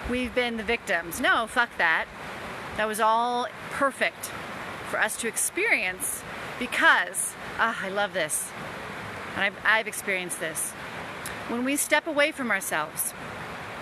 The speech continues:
I had this happen to me. When we are pulled away from our true self,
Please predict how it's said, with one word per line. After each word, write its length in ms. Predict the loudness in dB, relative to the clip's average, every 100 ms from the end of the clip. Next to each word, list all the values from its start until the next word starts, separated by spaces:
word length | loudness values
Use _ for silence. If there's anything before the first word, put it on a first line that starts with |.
| -10 -10 -10 -10 -6 -2
I 120 | 0
had 160 | 0
this 120 | 0 0
happen 320 | 0 -2 -6
to 100 | -4
me. 160 | -4 -4 -8 -10 -10 -10 -10 -10 -10 -10 -10 -6
When 160 | -4 0
we 120 | 2
are 100 | 2
pulled 380 | 0 0 0 2
away 200 | 0 0
from 160 | 0
our 80 | -2
true 240 | 0 -2 -2
self, 320 | 0 0